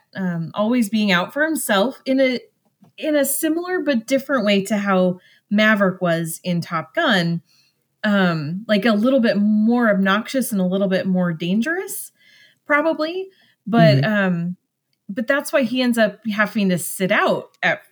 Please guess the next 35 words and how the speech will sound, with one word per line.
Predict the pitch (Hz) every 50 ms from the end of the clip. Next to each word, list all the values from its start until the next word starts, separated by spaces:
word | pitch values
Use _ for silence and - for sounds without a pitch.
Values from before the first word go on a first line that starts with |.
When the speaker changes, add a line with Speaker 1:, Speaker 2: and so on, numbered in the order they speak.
| _ _
Speaker 1:
you | 202 196
know, | 175 160 143 135
at | - - 165 160 -
first | - 170 156 151 - -
in | 180 170
the | 170
mission. | 175 208 233 - 277 240 196 185
But | 180 - 226 202 -
he | 214 185 - - 240 240 247 262 285 311 330 339 320 - - -
understands | 220 226 240 269 254 233 - - 233 233 240 247 226 226
and | 202 185 175 165
respects | 156 147 - - - 196 226 - - -
the | - 185 160
job, | 139 - - 170 156 165 226 302 294 -
so | - 262
he | 226 214 302 302
doesn't | 311 311 302 440 440 - -
throw | - - 269 190
a |
fit. | 190 - 156 151 175 202 - - _ _ _ _ _ _ _ _
He | - 285
doesn't | 330 370 330 370 349 254 - 202
whine | 180 175 160 156 170 196 226 233
when | 208 185 190
he's | 185 185 185 180 175 165 - - - _ _ _ _ _ _
basically | - 202 196 190 190 - 202 190
just | 180 185 180 180 -
put | - 196 180 175
in | 175 170 170 165
the | 160 156
reserve | 151 160 170 170 151 156 165 160 160 156 143 -
team | - - 185 165 156 185 214 220 196
and, | 170 165 170 165
and | 190 185 185 190 - 190 175 180
told, | - 190 180 175 170 160 -